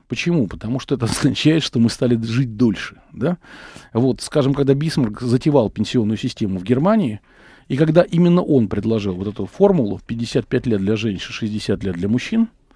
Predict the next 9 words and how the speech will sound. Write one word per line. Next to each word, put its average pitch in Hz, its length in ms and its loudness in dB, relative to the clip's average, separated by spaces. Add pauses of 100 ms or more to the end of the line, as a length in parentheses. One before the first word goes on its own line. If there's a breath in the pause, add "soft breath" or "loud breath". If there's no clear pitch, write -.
(480 soft breath)
потом 131 300 2
впоследствии - 720 -2
успешно 123 460 -2
использованную 90 540 -4
большевиками, 113 600 -2
тут - 200 -20
ничего 113 200 -4
не 95 80 -4
скажешь, - 400 -16